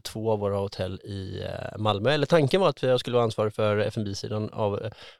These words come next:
våra två hotell i Malmö. Men dag tre så blev det officiellt att, eh, Scandic,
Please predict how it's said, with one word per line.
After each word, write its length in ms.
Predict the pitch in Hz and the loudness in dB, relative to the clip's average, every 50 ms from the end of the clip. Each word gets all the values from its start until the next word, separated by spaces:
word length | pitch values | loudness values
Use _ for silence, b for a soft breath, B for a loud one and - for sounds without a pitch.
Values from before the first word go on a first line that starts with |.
| B _ | B _
våra 140 | 120 110 101 | -2 -2 -2
två 180 | - - 110 | -2 -4 -4
hotell 320 | 98 104 98 - 101 98 101 | -4 -4 -2 -2 -2 -2 -2
i 20 | |
Malmö. 460 | 98 98 101 98 95 92 95 95 95 | -2 -4 -4 -4 -4 -4 -6 -4 -4
Men 300 | 98 95 98 95 95 95 - | -4 -4 -4 -4 -4 -6 -6
dag 300 | 113 101 113 113 107 104 | -2 -2 -2 -2 -2 -4
tre 380 | - - 123 127 143 156 151 123 | -4 -4 -4 -2 -4 -6 -6 -6
så 160 | - - 127 | -6 -8 -8
blev 240 | 113 117 113 110 104 | -4 -2 -4 0 2
det 160 | 107 110 107 | 2 2 2
officiellt 680 | - 120 - - 107 101 107 107 101 98 101 - - - | 0 -2 -6 -6 -8 -2 0 0 0 0 -2 -6 -10 -6
att, 420 | 110 104 101 - _ _ _ - | -4 -4 -4 -4 _ _ _ -6
eh, 140 | 101 98 95 98 - - _ B B B B B B | -4 -4 -4 -6 -8 -14 _ B B B B B B
Scandic, 440 | - - - - 101 98 - - | -20 -10 -6 -4 -4 -4 -4 -6